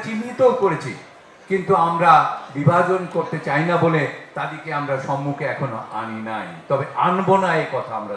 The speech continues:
দেব না। আমরা তাদেরকে সম্মুখে আনবো, জনগণের কাছে আমাদের, আর তাদেরকে আমরা নিয়ে জন-, জন-, মানুষের কাছে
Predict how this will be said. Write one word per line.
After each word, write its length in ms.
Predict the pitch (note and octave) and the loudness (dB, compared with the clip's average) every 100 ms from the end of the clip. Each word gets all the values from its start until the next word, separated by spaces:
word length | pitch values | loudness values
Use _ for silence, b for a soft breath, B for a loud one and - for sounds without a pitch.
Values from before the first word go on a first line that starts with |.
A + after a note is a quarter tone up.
| G2 | -12
দেব 120 | F#2+ - - | -14 -14 -16
না। 60 | C#3+ - - - - - - - - - | -20 -20 -20 -20 -20 -20 -20 -20 -16 -6
আমরা 160 | E3+ F#3 F#3+ | 0 2 2
তাদেরকে 280 | F#3 F#3 F3+ F#3+ | 2 0 0 2
সম্মুখে 380 | F#3+ F#3 E3+ F3+ | 2 2 0 2
আনবো, 240 | G3 F#3+ E3 - - - | 4 4 4 2 -10 0
জনগণের 460 | D#3+ F3+ F#3 F#3+ F3 F3+ | 4 4 4 2 0 -4
কাছে 160 | F#3 F3 F3 | -2 0 0
আমাদের, 240 | E3+ E3+ D#3+ | 0 0 0
আর 80 | D#3 D#3 | 0 -2
তাদেরকে 320 | D#3 D3+ D#3 C#3+ - - - | -4 -4 -6 -6 -12 -10 -2
আমরা 160 | D#3 D3+ D#3 | 0 0 0
নিয়ে 180 | E3 D#3+ D3+ | 0 2 2
জন-, 300 | D#3 D#3 - F3 C3+ | 0 -2 -4 -6 2
জন-, 400 | D3 D3+ D3 - - - - D3 D3 D3+ - - D#3 | 6 6 6 4 -2 -12 -16 -8 -8 -8 -12 -6 0
মানুষের 360 | F3 D3+ F3+ F3 | 4 4 2 -2
কাছে 200 | F3 F3+ | -4 -2